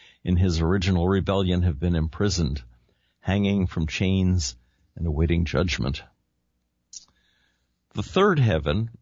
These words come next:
which is the heaven that Paul said he went to when he had his near-death experience, is the mercy of paradise and the justice of hell,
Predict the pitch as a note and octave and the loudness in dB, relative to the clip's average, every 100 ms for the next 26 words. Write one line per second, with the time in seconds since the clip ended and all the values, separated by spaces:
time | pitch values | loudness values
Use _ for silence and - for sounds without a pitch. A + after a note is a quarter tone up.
0 | - G2 G#2 G2+ E2+ G2+ G#2 G2+ F#2 D2 | -10 -6 -4 -4 0 0 2 0 0 0
1 | C#2+ - G2+ G#2 G2+ - D#2 D#2+ G#2 G#2 | -2 -2 0 0 0 -2 -2 -2 -2 0
2 | F2+ E2 - F#2 F2 E2+ E2+ F2+ F2+ F2 | 0 -2 -2 0 0 2 2 2 4 4
3 | D#2+ D#2+ - E2+ D#2+ E2+ - - - E2+ | 2 0 0 0 0 -2 -4 -10 -4 0
4 | F2 G2+ - - _ _ _ _ _ _ | 2 0 -4 -12 _ _ _ _ _ _
5 | _ F2 - G2+ A#2 C3+ B2+ B2+ - F2+ | _ -8 -2 2 2 2 0 -2 0 0
6 | F2 D2+ E2 G2 - - - _ _ _ | 0 0 0 -2 -6 -8 -14 _ _ _
7 | _ _ _ _ _ _ _ _ - E2+ | _ _ _ _ _ _ _ _ -2 2
8 | F2 E2 D#2 E2+ - F2 - C#2+ F2 F#2 | 2 0 0 -2 -2 -8 -8 -4 -2 0
9 | D#2+ - | -2 -6